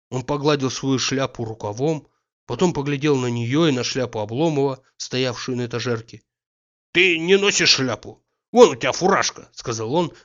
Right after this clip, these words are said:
взяв шляпу Обломова и примеривая её. «М, дай-ка, брат, на лето». Обломов молча снял с его головы свою шляпу и поставил на прежнее место. Потом скрестил на груди руки и ждал,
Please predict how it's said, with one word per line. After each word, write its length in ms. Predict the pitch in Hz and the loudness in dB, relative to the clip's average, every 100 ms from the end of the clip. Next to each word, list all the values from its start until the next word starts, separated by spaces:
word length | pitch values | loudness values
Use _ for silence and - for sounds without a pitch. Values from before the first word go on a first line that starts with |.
| - | -12
взяв 240 | 113 120 | -8 -6
шляпу 320 | - 135 117 | -4 -6 -6
Обломова 480 | 104 117 185 170 139 | -8 0 0 2 0
и 160 | - 117 | -2 -8
примеривая 580 | - 120 131 131 123 120 | -4 -2 2 0 0 -2
её. 400 | 113 117 104 - _ _ _ _ _ _ | -4 -6 -10 -12 _ _ _ _ _ _
«М, 220 | 160 156 | -6 -2
дай-ка, 280 | 180 220 160 | 2 2 2
брат, 260 | 151 156 - | 2 2 2
на 140 | 151 | 2
лето». 440 | 143 113 - - - _ _ _ _ _ _ _ _ | 2 0 -6 -16 -20 _ _ _ _ _ _ _ _
Обломов 500 | 107 120 139 139 117 | -10 -4 0 -2 -2
молча 400 | 143 160 165 135 | 0 0 0 -4
снял 300 | - 131 139 | -4 -4 -4
с 120 | - | -4
его 160 | 123 131 | -4 -4
головы 360 | 120 113 123 117 | -4 -4 -4 -6
свою 240 | - 113 | -8 -10
шляпу 520 | - 123 156 - 135 _ _ | -8 -4 -6 -6 -12 _ _
и 80 | 180 | -12
поставил 480 | - 147 - 151 135 | -6 -6 -2 0 0
на 120 | 120 | -4
прежнее 420 | 117 120 117 117 | -6 -6 -4 -6
место. 440 | 113 104 - - _ _ _ _ _ | -6 -10 -14 -20 _ _ _ _ _
Потом 300 | 127 120 185 | -6 0 0
скрестил 440 | - 143 139 151 131 | 2 -4 -2 -2 -2
на 120 | 120 | -2
груди 280 | 120 120 120 | -4 -4 -4
руки 380 | 117 180 185 | -2 -4 -2
и 80 | 135 | -6
ждал, 440 | 120 117 110 95 | -6 -8 -8 -8